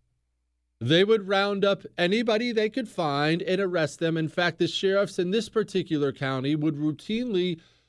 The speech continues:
pull over buses that were just passing through, step on board the bus, and grab people off of it and arrest them just to get paid. But it actually even gets worse than that. You see,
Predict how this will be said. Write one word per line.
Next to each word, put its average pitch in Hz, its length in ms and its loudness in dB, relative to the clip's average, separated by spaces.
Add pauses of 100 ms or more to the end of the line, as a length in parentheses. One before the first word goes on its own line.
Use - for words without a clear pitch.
(160)
pull 254 480 4
over 196 440 2
buses 220 760 0
that 202 200 2
were 175 160 2
just 214 340 -2
passing 220 600 -2
through, 165 640 2 (260)
step 240 480 -2
on 254 240 2
board 214 300 4
the 175 80 0
bus, 170 400 0
and 165 260 -2
grab 180 500 2
people 196 460 0
off 175 260 2
of 135 140 -2
it 151 160 0
and 151 160 2
arrest 147 480 0
them 117 380 -4 (320)
just 165 320 -2
to 170 100 2
get 156 240 0
paid. 156 540 0 (360)
But 151 140 2
it 107 100 0
actually 95 360 -6
even 95 240 -8
gets 95 220 -10
worse 98 260 -10
than 85 180 -12
that. 113 320 -6 (400)
You 143 100 2
see, 139 540 0